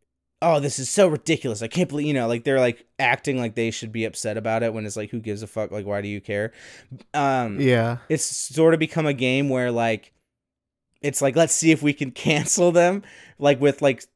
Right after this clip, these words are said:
Speaker 1: relatively small things sometimes, or, uh, a lot of times I see a lot of tweets where it's like, it's somebody, uh, who's just, you know, otherwise just, like, uh, just, like, a, you know, normal ass celebrity,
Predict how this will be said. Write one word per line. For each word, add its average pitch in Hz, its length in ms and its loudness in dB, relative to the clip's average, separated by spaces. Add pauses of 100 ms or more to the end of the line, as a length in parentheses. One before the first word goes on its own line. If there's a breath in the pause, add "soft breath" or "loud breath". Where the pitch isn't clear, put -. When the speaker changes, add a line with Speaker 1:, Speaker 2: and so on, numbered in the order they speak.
(560)
Speaker 1:
relatively 185 640 6
small 156 400 2
things 151 380 -2
sometimes, 139 760 -2
or, 135 460 2 (100)
uh, 151 320 6
a 143 80 2
lot 143 260 8
of 147 80 2
times 156 260 2
I 143 80 4
see 147 220 0
a 143 60 4
lot 135 160 4
of 135 60 -2
tweets 147 380 -2
where 139 160 0
it's 131 180 -8
like, 127 320 -2 (400 loud breath)
it's 147 180 0
somebody, 170 640 4 (600)
uh, 127 560 2 (180)
who's 165 240 0
just, 175 240 -2
you 165 140 0
know, 139 140 2
otherwise 151 580 6
just, - 180 -8
like, - 440 -8 (840)
uh, 117 300 -2
just, 120 220 -8
like, 120 100 -4
a, 113 160 -4 (100)
you 131 160 -8
know, 117 280 0
normal 127 260 0
ass 120 180 0
celebrity, 117 680 -2